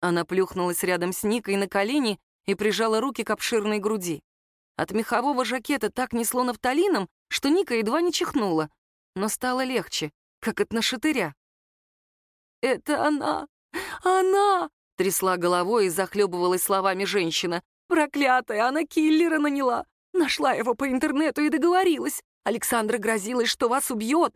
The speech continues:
но я думала, что это так, одни разговоры! А эта сумасшедшая! Господи, извините, простите меня, не доглядела, упустила ее из виду! Она же на учете стоит! Она же лежала уже на пряжке!"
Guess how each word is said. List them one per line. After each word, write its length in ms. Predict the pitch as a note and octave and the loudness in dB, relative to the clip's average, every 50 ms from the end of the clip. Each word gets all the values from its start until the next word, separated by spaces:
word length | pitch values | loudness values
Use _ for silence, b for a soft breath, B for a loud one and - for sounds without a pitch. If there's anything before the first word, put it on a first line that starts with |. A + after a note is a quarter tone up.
| _ _ _ _ - | _ _ _ _ 0
но 80 | D4 | 0
я 140 | B3+ B3 C4 | 2 2 2
думала, 400 | A3+ C4+ D#4+ E4 D#4+ D#4+ D#4+ E4 | 2 4 4 4 4 4 2 2
что 180 | - - - F4+ | 0 0 0 0
это 220 | F4 F4 - G4 | 0 2 0 -2
так, 460 | - - - F#4+ F4 D4 - - - _ _ _ _ | -2 0 0 0 0 0 -2 -6 -16 _ _ _ _
одни 300 | - D#4 D#4+ B3+ D#4+ E4+ | 0 0 2 4 4 4
разговоры! 720 | E4+ F4 D4+ C#4 F4 E4+ E4+ E4 F4+ F4 C#4+ B3 - - - _ _ _ _ - | 4 2 0 0 0 0 2 4 4 4 2 2 -2 -4 -12 _ _ _ _ -4
А 140 | C4 C4+ C4 | 0 0 2
эта 200 | B3 - - C4 | 2 2 0 -2
сумасшедшая! 840 | - D4 C#4 C4+ C4+ - - E4 D#4 C#4+ A3+ - - D4 A#3+ B3 - _ _ _ _ - | 0 0 2 0 0 0 0 0 0 0 0 0 0 0 0 -2 -2 _ _ _ _ -4
Господи, 680 | C#4 B3 A#3+ B3 G3 - - - - A#3 G#3+ B3 C4 | -2 0 2 2 0 -2 -4 -4 -4 -4 -2 0 0
извините, 580 | A3+ A3 A#3 C#4 B3+ B3+ C4 A#3 G3 - C#4 A3 | 0 0 2 2 2 2 2 0 0 -2 -2 0
простите 640 | E4 D4 C4+ - - - E4 D#4 C#4+ - - B3+ | 0 0 -2 -2 -2 2 2 2 2 2 0 0
меня, 280 | B3 B3+ B3+ A#3 G#3 B3 | 0 0 2 2 0 2
не 100 | D4 D4 | 2 2
доглядела, 540 | F#4+ D#4 F4 F4+ D4 B3 C4+ C4 A3+ B3+ | 4 4 4 4 2 2 2 2 2 4
упустила 600 | D#4 E4+ E4+ - G4 F4 - - - - E4+ C#4+ | 4 2 4 2 2 0 0 0 2 2 2 2
ее 240 | C4+ C4 C4 C4+ D4 | 0 -2 -2 0 0
из 260 | D4 C#4 B3+ G#3+ G3+ | 0 0 0 0 0
виду! 280 | A3+ A#3+ A3+ A3+ B3+ - _ _ _ _ | 0 0 0 0 0 0 _ _ _ _
Она 220 | - C#4+ C#4 B3+ A#3+ | -2 0 0 0 0
же 120 | G#3+ C4+ | 0 0
на 100 | B3 C4 | 0 0
учете 400 | C#4 - - - C#4+ B3 - A#3+ | 0 0 0 2 2 2 2 0
стоит! 500 | A3+ - - B3 A#3 G#3 E3 - - - _ _ _ - | -4 -2 0 0 0 0 -2 -6 -10 -14 _ _ _ -2
Она 260 | F4+ F4+ F4 E4+ F4 | 2 2 4 4 4
же 80 | D#4 E4+ | 4 4
лежала 480 | F4 F4+ D4+ F4 F4+ F4 E4 C#4 C4+ | 4 4 4 4 4 4 4 2 0
уже 260 | C#4 C#4 A#3+ D4 C4 | -2 -2 0 0 0
на 140 | B3 D4+ E4 | 2 0 0
пряжке!" 580 | - F4 F4 E4 A#3+ G#3+ - - - F3+ D3 | 2 2 2 2 2 0 -2 -4 -4 -4 -4